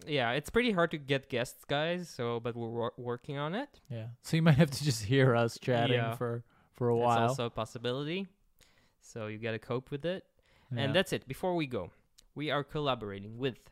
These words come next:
Speaker 1: the Jewish Journal. They're at jewish journal dot com,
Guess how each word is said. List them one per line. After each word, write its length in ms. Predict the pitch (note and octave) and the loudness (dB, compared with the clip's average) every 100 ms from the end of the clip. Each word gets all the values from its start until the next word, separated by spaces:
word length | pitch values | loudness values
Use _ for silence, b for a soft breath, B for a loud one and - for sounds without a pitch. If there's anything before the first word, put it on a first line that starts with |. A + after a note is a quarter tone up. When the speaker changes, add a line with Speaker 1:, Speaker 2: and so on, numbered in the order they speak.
| _ _ _ b b _ | _ _ _ b b _
Speaker 1:
the 80 | B2 | -10
Jewish 400 | - D#3 D#3+ - | -2 0 0 -4
Journal. 380 | - C#3+ A#2 - - _ _ _ _ _ | -2 -2 -2 -8 -20 _ _ _ _ _
They're 240 | C#3 C3 A#2+ | -2 0 0
at 180 | A#2+ - | -2 -8
jewish 280 | C3+ D3 D#3+ | -6 -2 -2
journal 560 | D3+ D3+ C#3 C#3 C3+ C3+ - | 0 -2 0 -2 -4 -6 -8
dot 320 | G#2+ A#2+ - | -6 -8 -14
com, 400 | - A2+ G2 G2 | -10 -8 -8 -12